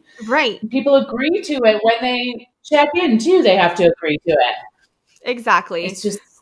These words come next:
Speaker 2: the strangest thing.
Speaker 1: And the thing for Cuba is, I remember when, um, uh, travel was, travel became restricted again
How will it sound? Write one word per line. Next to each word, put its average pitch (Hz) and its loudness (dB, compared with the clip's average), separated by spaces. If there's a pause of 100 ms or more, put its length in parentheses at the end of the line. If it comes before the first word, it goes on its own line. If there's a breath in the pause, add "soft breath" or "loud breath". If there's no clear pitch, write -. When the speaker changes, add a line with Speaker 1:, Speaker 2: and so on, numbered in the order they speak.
(160)
Speaker 2:
the - -18
strangest 151 0
thing. 151 -2 (720)
Speaker 1:
And 277 0
the 302 -4
thing 370 -6
for 466 0
Cuba 240 0
is, 226 -2
I 233 2
remember 269 -4
when, 226 -2
um, 190 0 (1120 loud breath)
uh, - -2 (420)
travel 226 0
was, 196 -2 (200)
travel 226 0
became 220 -6
restricted 208 -8
again 185 -2